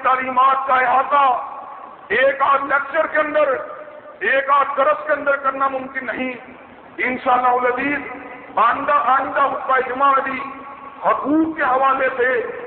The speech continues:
کہ آقا نے والدین کے، بیوی بچوں کے،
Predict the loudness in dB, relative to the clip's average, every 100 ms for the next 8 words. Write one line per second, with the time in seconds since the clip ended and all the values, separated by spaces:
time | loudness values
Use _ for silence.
0 | -14 -10 -2 2 2 2 2 2 2 2
1 | 2 2 2 2 0 0 2 0 -4 -10
2 | -14 -18 -20 -10 -4 -2 0 0 0 2
3 | 2 2 2 2 0